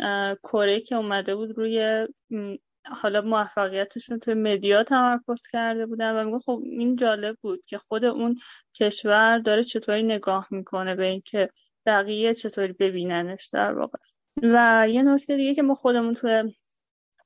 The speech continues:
اصلاً فرصتی که داشتیم، اه، بعد نمایشگاه خب خیلی ما صحبت می‌کردیم، خیلی تحلیل می‌کردیم با هم دیگه و این خودش خیلی جالب بود.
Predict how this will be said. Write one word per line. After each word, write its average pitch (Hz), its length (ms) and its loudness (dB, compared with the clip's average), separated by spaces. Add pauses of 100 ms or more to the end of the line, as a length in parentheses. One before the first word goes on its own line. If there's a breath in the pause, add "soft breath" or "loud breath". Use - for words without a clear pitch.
(120)
اصلاً 226 260 2
فرصتی 233 800 4
که 247 120 -2
داشتیم، 208 720 -2
اه، 202 260 0
بعد 202 280 2
نمایشگاه 202 480 2
خب 247 60 0
خیلی 240 300 4
ما 220 180 2
صحبت 202 720 -2
می‌کردیم، 196 600 -2
خیلی 220 240 -8
تحلیل 202 560 -2
می‌کردیم 190 580 -4
با 196 80 -2
هم 208 280 -2
دیگه 202 180 -4
و 202 40 2
این 202 80 -2
خودش - 340 -10
خیلی 202 180 0
جالب 196 380 2
بود. 269 240 0